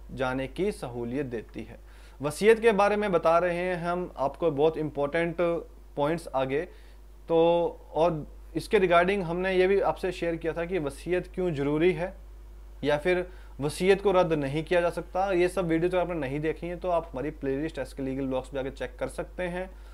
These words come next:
और आप चैनल पर नए हो, चैनल को सब्सक्राइब कीजिए और वसीयत से रिगार्डिंग सारे इंपॉर्टेंट क्वेश्चन को देखने के लिए वीडियो को एंड तक जरूर देखें। तो सबसे पहले अगर हम क्वेश्चन लेते हैं इसका कि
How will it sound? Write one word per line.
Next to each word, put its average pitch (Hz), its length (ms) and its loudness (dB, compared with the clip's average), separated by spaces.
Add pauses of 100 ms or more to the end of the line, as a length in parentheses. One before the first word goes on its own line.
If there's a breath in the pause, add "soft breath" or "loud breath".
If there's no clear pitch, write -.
(260 soft breath)
और 165 120 4
आप 196 140 4
चैनल 185 220 0
पर 185 140 -2
नए 165 120 0
हो, 185 100 -2
चैनल 180 140 -2
को 180 80 -4
सब्सक्राइब 147 440 -4
कीजिए 147 340 -2
और 165 260 0
वसीयत 156 380 0
से 185 140 -4
रिगार्डिंग 151 480 0 (460 soft breath)
सारे 175 260 4
इंपॉर्टेंट 175 460 0
क्वेश्चन 165 340 -4
को 165 100 -2
देखने 135 360 -4
के 160 80 -4
लिए 160 180 0
वीडियो 135 340 -2
को 165 240 -2 (180)
एंड 170 240 -2
तक 156 160 -4
जरूर 120 300 -6
देखें। 113 420 -10 (560 loud breath)
तो 170 60 -6
सबसे 190 280 0
पहले 202 280 6
अगर 214 120 8
हम 208 100 2
क्वेश्चन 190 440 0
लेते 151 280 2
हैं 185 200 -2
इसका 147 280 -4
कि 190 600 -2